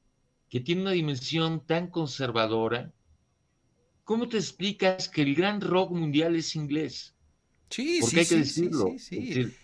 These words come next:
Speaker 2: Exactamente.
Speaker 1: el gran rock es, es inglés. Frente a esta sociedad, ¿cómo te explicas fenómenos literarios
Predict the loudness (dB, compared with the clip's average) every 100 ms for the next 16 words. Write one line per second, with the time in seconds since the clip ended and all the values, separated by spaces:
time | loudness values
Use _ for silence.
0 | _ -8 -6 -2 6 6 6 2 4 4
1 | 2 -2 -20 -20 _ _ _ _ _ _
2 | _ 4 4 4 0 2 2 0 4 4
3 | 2 -6 _ _ _ _ -8 2 2 6
4 | 6 6 0 -2 -4 2 6 6 4 2
5 | -2 0 -2 -2 -6 -6 -2 -2 4 6
6 | 6 2 -6 -14 _ _ _ _ _ 0
7 | 4 4 4 2 0 0 -4 2 4 6
8 | 6 6 2 0 -4 -10 -14 -16